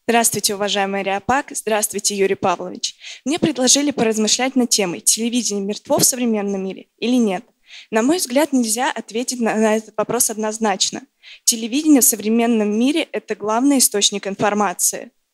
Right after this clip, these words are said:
Но так ли это? Я считаю, что телевидение потихоньку уходит на задний план.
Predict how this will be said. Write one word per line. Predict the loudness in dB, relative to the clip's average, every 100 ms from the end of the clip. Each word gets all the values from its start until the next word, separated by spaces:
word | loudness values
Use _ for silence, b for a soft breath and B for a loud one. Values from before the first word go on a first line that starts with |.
| _ 0
Но | 0
так | 2 -2 -2
ли | -4
это? | -4 -4 -10 -16 _ _ b b b _ _
Я | -6 -2 0
считаю, | 0 2 2 4 4
что | 2
телевидение | -2 -4 -4 -2 -2 0 2 2
потихоньку | 0 -8 -8 -4 -2 -4 -4
уходит | -4 -2 -4 -6
на | -6
задний | -6 -6 -6 -8
план. | -6 -6 -6